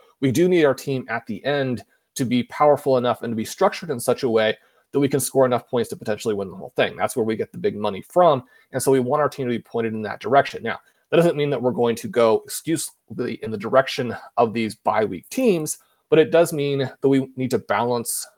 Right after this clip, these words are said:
those incentives. Colin, this is a lot of fun. And it's a lot of fun, too, thinking in terms of what are the other matchups that we're going to be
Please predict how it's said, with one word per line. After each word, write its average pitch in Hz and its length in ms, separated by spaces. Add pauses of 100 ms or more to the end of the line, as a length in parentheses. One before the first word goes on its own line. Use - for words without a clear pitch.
(140)
those 110 580 (300)
incentives. 120 800 (580)
Colin, 165 240
this 196 160
is 254 80
a 254 60
lot 156 240
of 127 100
fun. 139 440 (440)
And 151 80
it's 135 120
a 123 40
lot 156 140
of 175 80
fun, 143 220
too, 151 320
thinking 139 280
in 123 100
terms 123 380
of 117 220 (340)
what 135 220
are 185 80
the 175 200
other 139 220
matchups 120 760 (680)
that 117 140
we're 113 100
going 117 300
to 107 120
be 110 280